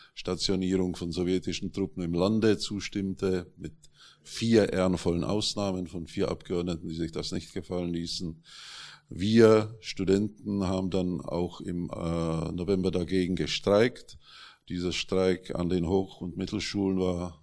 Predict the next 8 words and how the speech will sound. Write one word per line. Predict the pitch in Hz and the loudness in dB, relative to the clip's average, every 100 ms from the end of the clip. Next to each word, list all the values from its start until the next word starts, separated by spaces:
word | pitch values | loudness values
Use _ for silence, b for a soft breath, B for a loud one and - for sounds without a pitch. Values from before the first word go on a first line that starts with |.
| - | -10
äh, | 82 - - _ _ | -10 -10 -16 _ _
für | - 87 | -8 -4
mich | 98 - | -4 -2
ein | 87 85 | -4 0
großes | 92 92 95 - | 0 0 0 0
Erlebnis | 95 90 98 95 90 82 | 2 4 2 0 -2 -4
und | 85 | -6
für | - 92 | -4 -4